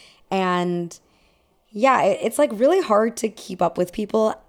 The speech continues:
as a child through <laughs> letters. I don't know. Maybe I'm the problem again, but I feel like I exchanged a couple letters with these girls, and then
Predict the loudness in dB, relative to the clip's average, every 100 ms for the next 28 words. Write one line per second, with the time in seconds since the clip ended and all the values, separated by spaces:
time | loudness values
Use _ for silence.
0 | _ -4 -2 -2 -4 -10 -6 -4 -2 -2
1 | -4 -8 -6 -4 -2 -4 -4 -6 0 0
2 | 2 0 0 -4 -12 -18 -18 -18 -20 _
3 | _ _ -2 0 0 0 -2 -8 -14 _
4 | _ -4 -2 0 0 -2 -2 0 0 -2
5 | -2 -2 -4 -6 -12 -6 -4 -2 -4 -6
6 | _ _ _ _ -10 -6 0 2 2 -2
7 | -4 -8 -6 -6 -8 -8 -8 -6 -4 0
8 | 0 0 -2 -8 _ _ _ _ -6 -2
9 | -4 -2 2 4 4 0 -4 -14 _ _
10 | -6 -2 0 0 0 -2 -2 -6